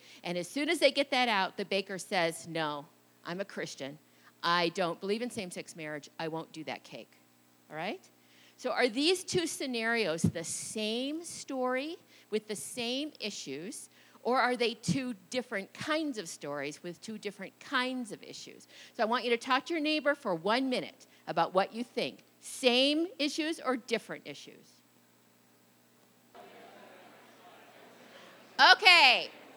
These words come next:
okay. Now, I'm not gonna tell you the answer right now about how the law treats them, but that's where we're gonna go in,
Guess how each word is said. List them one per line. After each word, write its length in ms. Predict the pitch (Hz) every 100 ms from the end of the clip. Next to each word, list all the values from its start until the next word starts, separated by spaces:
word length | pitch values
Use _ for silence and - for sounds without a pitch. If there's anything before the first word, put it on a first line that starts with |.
| - 240 330
okay. 440 | - 330 254 160 - - - -
Now, 240 | 269 285 247
I'm 160 | 269 294
not 220 | 320 381
gonna 160 | 415 440
tell 260 | 453 403
you 60 | 392
the 140 | 359
answer 260 | 339 349 359
right 200 | 302 277
now 220 | 277 311
about 200 | 285 277
how 200 | - 277
the 100 | 277
law 200 | 269 262
treats 340 | 277 330 285 -
them, 200 | 311 277
but 120 | 254
that's 220 | 269 285
where 80 | 311
we're 80 | 285
gonna 200 | 285 254
go 420 | 233 233 214 156
in, 140 | 175